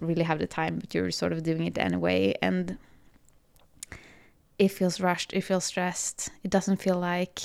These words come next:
a moment where you can relax and focus on your creativity, then it's not gonna feel balanced. So I think that this is,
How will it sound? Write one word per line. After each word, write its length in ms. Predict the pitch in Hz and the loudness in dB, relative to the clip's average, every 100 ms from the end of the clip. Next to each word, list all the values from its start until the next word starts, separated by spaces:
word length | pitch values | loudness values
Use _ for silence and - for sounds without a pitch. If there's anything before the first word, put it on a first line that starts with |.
| - _ _ | -14 _ _
a 280 | 185 180 180 - | -2 0 -4 0
moment 480 | 185 180 180 180 | 2 4 2 0
where 120 | - 175 | 0 -2
you 160 | 180 | -2
can 420 | - 180 175 180 - - _ _ _ | -4 -4 -4 -6 -8 -20 _ _ _
relax 480 | 196 180 185 - - | 2 4 2 0 -4
and 260 | 190 185 - | 0 0 2
focus 300 | 175 185 185 | 0 2 0
on 80 | |
your 120 | 175 175 | 0 -2
creativity, 760 | - 180 196 220 - 240 277 - _ - - - - - _ - | -2 -2 0 -2 0 0 0 -4 _ -20 -20 -20 -20 -20 _ -2
then 640 | 202 196 190 185 185 180 180 _ _ _ - | 4 6 6 6 4 2 -2 _ _ _ -4
it's 200 | 190 196 | -4 0
not 180 | 185 | -2
gonna 160 | - 185 | 2 0
feel 240 | - 175 | 0 -4
balanced. 640 | 175 170 - - - - - - _ | -2 -4 -4 -6 -8 -10 -12 -18 _
So 420 | - 208 196 190 | 2 6 6 6
I 120 | 214 | 4
think 260 | 214 254 262 | 2 2 4
that 200 | 254 - | 0 2
this 240 | 220 - | 0 0
is, 320 | 185 180 - | -2 -2 -8